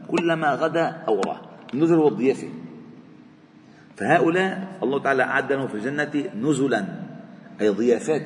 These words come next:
بما كانوا يعملون. وأما الذين فسقوا فمأواهم النار كلما أرادوا أن يخرجوا منها أعيدوا فيها. إن خرجوا عن طاعة الله فلا خروج لهم.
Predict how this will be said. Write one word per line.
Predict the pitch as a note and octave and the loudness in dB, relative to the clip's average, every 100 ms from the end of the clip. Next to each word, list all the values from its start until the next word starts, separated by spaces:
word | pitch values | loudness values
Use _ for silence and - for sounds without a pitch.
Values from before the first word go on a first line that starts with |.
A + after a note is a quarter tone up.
| - - | -6 -4
بما | G3 F#3 C3 | -2 0 -2
كانوا | - A#2+ G#2 | -2 -4 -2
يعملون. | G2 F2 F2 E2 - | -2 -4 -6 -8 -8
وأما | - - G3+ B3+ | -4 -2 0 2
الذين | B3+ A#3 A3 | 4 2 0
فسقوا | F#3+ F3+ F#3 F3 F3+ - - - - - - - - - | -2 -2 -4 -2 -4 -6 -16 -18 -20 -20 -20 -20 -20 -10
فمأواهم | G2 G#2 A2 A2+ C#3+ C3 C3 | -2 0 2 2 2 0 -2
النار | A2+ G#2+ A2 G2 F#2+ - - | -2 2 2 2 0 -4 -4
كلما | C#3+ C#3 A2 G2+ F#2+ - G#2 | -4 0 2 2 0 0 -2
أرادوا | A2+ A2 F#2+ F2 - | 0 0 -2 -6 0
أن | D3+ | 2
يخرجوا | D#3 D3+ C#3+ D3 D#3 F3 - - - - - - - - - G#2+ | 4 4 2 0 0 -2 -4 -16 -20 -20 -20 -20 -20 -20 -8 -2
منها | C#3 C#3+ F3 E3+ - - | 0 2 2 0 -2 4
أعيدوا | B2+ C3 G#2+ F2+ | 6 6 4 0
فيها. | D#2+ D#2+ D#2+ - - - - - | -4 -8 -10 -14 -18 -20 -16 -6
إن | A2+ | -4
خرجوا | A2+ F#3 F3 | 4 4 4
عن | F#3 | 2
طاعة | F#3 F#3+ F#3 | 2 2 4
الله | F#3 G3 F#3+ | 4 6 4
فلا | F3 F#3+ G3 | 4 4 4
خروج | F#3+ F#3 D#3 | 4 2 4
لهم. | D3+ C3 G2 | 4 2 0